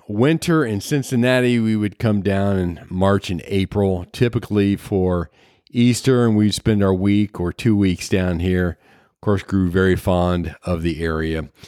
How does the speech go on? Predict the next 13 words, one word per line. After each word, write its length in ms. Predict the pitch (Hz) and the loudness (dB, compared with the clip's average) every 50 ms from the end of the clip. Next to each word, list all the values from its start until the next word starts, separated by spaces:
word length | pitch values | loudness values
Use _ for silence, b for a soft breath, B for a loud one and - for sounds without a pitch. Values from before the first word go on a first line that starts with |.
| b b b b b b b b b b b b b b b b - | b b b b b b b b b b b b b b b b -6
Then 160 | - 285 339 | -4 -2 -2
around 480 | 302 240 190 180 175 170 165 160 - - | -2 0 0 0 2 2 0 0 -2 -6
twenty 1200 | - - - 160 165 170 170 170 - _ _ _ - - 131 143 139 139 139 139 135 135 131 131 | -14 -12 -6 -2 0 0 0 0 -4 _ _ _ -12 -6 -2 0 2 2 2 2 2 2 0 -2
fourteen, 920 | - - - 143 135 127 107 - _ - - 160 175 180 180 175 170 160 | -2 -2 0 2 2 2 0 -2 _ -8 -4 -2 0 0 0 0 -2 -4
twenty 340 | 131 123 127 113 104 98 90 | -4 -4 -4 -2 -2 -2 -4
fifteen, 600 | - - - 143 131 - - - 139 131 131 123 | -4 -2 0 0 0 0 -4 -4 -2 0 0 0
of 60 | 110 | 0
course, 240 | - - 107 95 - | 0 -2 -4 -4 -4
the 80 | 92 - | -8 -8
kids 280 | - - 117 113 104 | -4 -2 -2 0 0
had 120 | 110 90 80 | -2 -2 0
grown 360 | 95 104 104 104 104 104 104 | 0 2 2 2 2 2 2
off, 520 | 104 101 101 101 101 101 98 - - _ | 2 2 2 2 2 0 -2 -4 -8 _